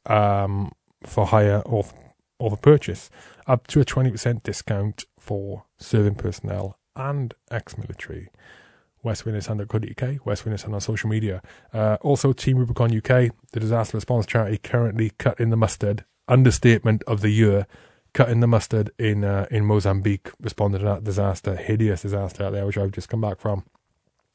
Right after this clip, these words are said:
I can vouch for all the activity that has gone on with them and the kind of organisation they are, formed predominantly of ex-military volunteers. Team Rubicon U K dot org forward slash donate. Please,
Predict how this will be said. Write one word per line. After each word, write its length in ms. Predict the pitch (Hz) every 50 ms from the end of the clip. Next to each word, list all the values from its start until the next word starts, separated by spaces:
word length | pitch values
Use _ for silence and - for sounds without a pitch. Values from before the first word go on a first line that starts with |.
| - - -
I 140 | 117 104 98
can 160 | - - 95
vouch 340 | 104 98 101 - - - - - - - - - _
for 140 | _ - -
all 140 | 110 107 107
the 80 | 104 101
activity 380 | 95 - - - 104 101 98 104
that 80 | 95
has 100 | 95 98
gone 160 | - 107 107
on 100 | 101 95
with 80 | 95 92
them 200 | 98 98 98 98
and 160 | 98 101 98
the 60 | 95
kind 180 | - - 104 98
of 80 | 95 101
organisation 580 | 98 92 - 98 95 92 98 95 90 - 95
they 140 | 92 95 95
are, 240 | 90 87 85 85 - _ - - - - - - _
formed 280 | _ - - 120 107 92
predominantly 540 | 92 - 107 101 101 101 101 104 98 98 95 - -
of 600 | - - 98 95 98 95 95 95 95 92 95 101 -
ex-military 480 | - 110 - - - 104 101 90 101
volunteers. 580 | 101 101 98 95 - - - 95 95 92 - - - _ _ _ _ _ _ _ _ -
Team 380 | - 127 117 113 110 110 101 - _ _
Rubicon 340 | 123 113 107 - - 107 104
U 80 | 101 98
K 160 | - - 104
dot 140 | 101 104 95 -
org 380 | 120 127 135 135 131 123 - - _ _ _ _ _ _ _ _
forward 280 | - 120 113 107 95
slash 340 | - - 110 98 90 - - _ _
donate. 440 | - 110 101 98 92 90 - - - - _
Please, 320 | - 131 139 127 107 -